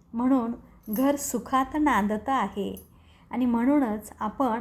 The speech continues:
आपलं मोल ओळखणं गरजेचं आहे. म्हणूनच आपण स्वतःला खुश ठेवणं गरजेचं आहे. कारण आपल्यामुळेच आपलं कुटुंब सुखी आहे. मग आपणच आपली काळजी घ्यायला हवी,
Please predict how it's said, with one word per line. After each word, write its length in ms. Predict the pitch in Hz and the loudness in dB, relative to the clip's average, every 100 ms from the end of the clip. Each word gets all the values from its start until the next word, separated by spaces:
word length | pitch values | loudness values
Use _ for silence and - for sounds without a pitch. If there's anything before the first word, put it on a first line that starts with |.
| 240 | -4
आपलं 260 | 220 233 254 | -6 -2 0
मोल 300 | 240 254 285 | 2 4 4
ओळखणं 460 | 240 220 220 269 247 | 4 0 -2 0 0
गरजेचं 480 | 202 190 208 226 | 0 0 -2 -2
आहे. 180 | 233 190 - - - - | -2 -2 -8 -16 -16 -2
म्हणूनच 720 | 240 254 330 370 226 220 - - | 2 4 4 4 2 -2 -6 -8
आपण 320 | - 277 302 | -4 -2 -2
स्वतःला 680 | 320 240 226 247 285 226 254 - - | -2 -2 0 2 2 -2 -8 -16 -20
खुश 320 | - 330 330 | -2 -2 0
ठेवणं 500 | 320 - - 240 294 | -2 -2 -2 0 2
गरजेचं 520 | 247 202 190 208 214 247 | 2 2 2 -2 -2 -2
आहे. 480 | 202 202 208 202 202 - - - - - - | 0 -2 -2 -2 -8 -14 -20 -20 -20 -10 0
कारण 200 | 247 294 285 | 4 4 2
आपल्यामुळेच 840 | 240 226 - 240 302 320 302 320 294 | 0 0 0 4 4 6 4 2 0
आपलं 280 | 247 254 | 0 -2
कुटुंब 500 | 294 277 - 294 294 | -2 -4 -2 0 2
सुखी 480 | 330 339 254 - 311 | 0 0 -4 -2 2
आहे. 400 | 269 202 - - - - - - - - 247 | 4 2 -4 -10 -14 -18 -18 -18 -18 -6 2
मग 160 | 285 302 269 | 4 2 -2
आपणच 500 | 214 254 262 294 294 | -4 0 2 2 0
आपली 400 | 233 220 226 269 | -4 -4 -4 -4
काळजी 440 | - 214 214 233 | 0 0 0 -2
घ्यायला 440 | 247 208 202 233 233 | -2 -2 0 0 0
हवी, 360 | 202 226 202 | -2 -2 -4